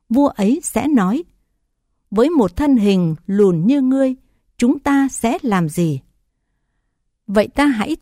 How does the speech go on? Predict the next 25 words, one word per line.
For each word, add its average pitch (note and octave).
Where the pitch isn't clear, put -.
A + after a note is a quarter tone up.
tìm F3+
một F#3
người G3
đàn E3
ông C#4
đẹp F3+
trai, C4
cao C4+
và F3+
to C4
lớn, G#3+
làm G3+
cái A3+
gốc, D4+
núp C#4+
sau C#4
lưng C4+
của F3
nó E3+
để F#3
nuôi B3+
sống A#3+
ta.'" A#3+
Nghĩ B3+
rồi, E3